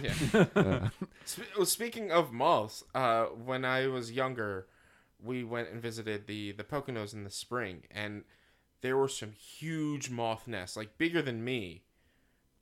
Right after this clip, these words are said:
Speaker 1: Like, and I was, like, ten to twelve-ish, and, like, these things were huge, and that, that to me, I was like, uh, it wasn't the animal itself, it was just how big these nests were out, out there, that I was just like,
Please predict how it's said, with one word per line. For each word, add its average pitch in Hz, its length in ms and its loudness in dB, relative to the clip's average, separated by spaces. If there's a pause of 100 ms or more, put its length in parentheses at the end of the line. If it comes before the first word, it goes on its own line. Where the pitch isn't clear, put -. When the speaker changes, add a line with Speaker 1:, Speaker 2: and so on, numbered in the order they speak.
(320)
Speaker 1:
Like, 117 380 -2
and 135 140 -4
I 135 80 0
was, 139 120 0
like, 123 220 -2 (840)
ten 120 340 -6
to 110 280 -6 (220)
twelve-ish, 113 880 -4 (580)
and, 135 120 2
like, 127 120 -2
these 156 180 -4
things 160 200 -2
were 139 100 -2
huge, 143 500 0
and 127 100 -4
that, 143 220 0
that 151 220 2
to 147 100 -8
me, 139 140 0
I 123 40 0
was 120 100 -4
like, 123 140 -6 (560)
uh, 160 140 4
it 180 100 8
wasn't 196 340 4
the 170 160 4
animal 180 280 6
itself, 156 280 4
it 117 40 -4
was 120 100 -4
just 139 160 -4
how 160 100 2
big 143 380 -4
these 127 240 -6
nests 110 540 -6
were 82 340 -6
out, 110 200 -4 (240)
out 98 260 -4
there, 65 200 -8
that 98 140 -8
I 104 40 -4
was 107 120 -6
just 107 120 -12
like, 98 140 -8